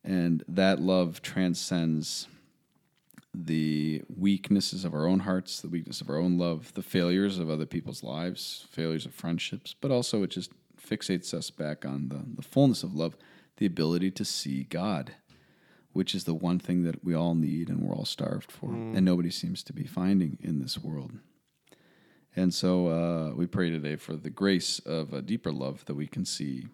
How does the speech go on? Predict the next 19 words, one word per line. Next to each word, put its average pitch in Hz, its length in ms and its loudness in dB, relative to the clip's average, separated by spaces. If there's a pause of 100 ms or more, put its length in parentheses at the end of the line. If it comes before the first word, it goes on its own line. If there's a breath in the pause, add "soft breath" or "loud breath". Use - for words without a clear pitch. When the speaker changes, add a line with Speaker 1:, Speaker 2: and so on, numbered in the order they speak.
(340)
Speaker 1:
love 92 540 0 (180)
and 85 220 -2
see 78 480 -4 (260)
people, 120 420 -4
receive 113 520 0
people 117 320 0
as 98 120 -2
they 90 100 0
truly 87 280 0
are, 82 120 2
but - 140 -4
especially - 440 -6
to - 120 -8
see - 200 -6
God - 500 -8
as 120 120 -8
he 92 80 -6
truly - 340 -8
is. 110 220 -12